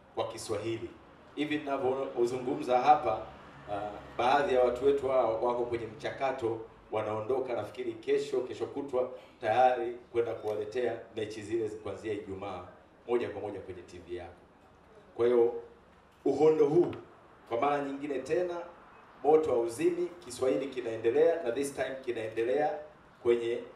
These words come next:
English Premier League kama ilivyokuwa kwenye, ah, World Cup. Lakini jambo jingine la kusisitiza ambao kwetu sisi D S T V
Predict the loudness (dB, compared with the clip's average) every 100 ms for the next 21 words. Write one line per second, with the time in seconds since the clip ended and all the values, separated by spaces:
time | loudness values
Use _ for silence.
0 | -12 -8 -6 -6 -8 0 0 0 -2 -2
1 | -4 -6 -6 -6 -6 -6 -4 -2 -2 -4
2 | -14 -20 -20 -6 -4 -2 -6 -6 -12 -12
3 | -8 -6 -6 -6 -4 -6 -6 0 0 0
4 | -6 -14 -18 -20 -20 -20 -20 -20 -20 -20
5 | -20 -20 -20 -20 -20 -20 -6 -2 -2 2
6 | 4 6 4 4 -4 -2 0 0 -2 0
7 | 0 -2 -10 -10 -4 -2 4 4 4 0
8 | -2 -10 -6 -6 -4 -8 0 2 2